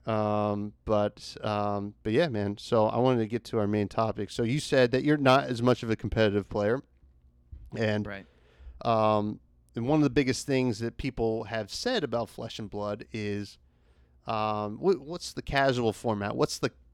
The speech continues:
Speaker 1: what's the E D H? What's the commander that's gonna keep this game alive? And, you know, that's one thing that, you know, outside of Arena for Magic is Commander keeps, um,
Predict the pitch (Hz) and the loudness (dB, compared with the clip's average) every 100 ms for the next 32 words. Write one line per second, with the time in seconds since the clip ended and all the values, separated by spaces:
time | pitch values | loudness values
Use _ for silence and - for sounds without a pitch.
0 | - 123 135 - 135 147 139 120 113 101 | -10 -4 -4 -4 -10 -8 -2 2 2 0
1 | - 135 - - 127 113 123 120 110 101 | -4 -4 -4 -4 -2 2 2 4 2 2
2 | 107 113 107 104 - 113 - 135 - 120 | 0 -4 -8 -4 -2 -2 -4 -8 -6 -6
3 | 98 123 110 107 156 143 104 101 110 110 | -4 -4 -2 -2 -2 -2 -2 -4 -8 -12
4 | 113 110 120 101 101 104 107 - - _ | -18 -10 -6 -4 -4 -4 -4 -6 -16 _
5 | _ - - 120 120 - 123 113 110 104 | _ -16 -2 2 2 0 0 2 2 0
6 | 104 - _ _ _ _ _ - 131 107 | -2 -6 _ _ _ _ _ -2 0 2
7 | 123 139 - 147 123 110 104 107 147 131 | 2 0 0 0 0 0 -2 0 0 0
8 | 104 - 107 101 151 196 117 104 104 - | 0 -4 -6 -2 -2 -2 -2 -2 -4 -8
9 | - - 107 107 104 - 113 113 143 113 | -14 -8 -4 -4 -6 -8 -4 0 2 2
10 | 110 117 120 - 120 107 - - - 127 | 0 0 -8 -12 -10 -8 -10 -14 -12 -8
11 | 104 101 101 101 101 | -6 -4 -4 -6 -8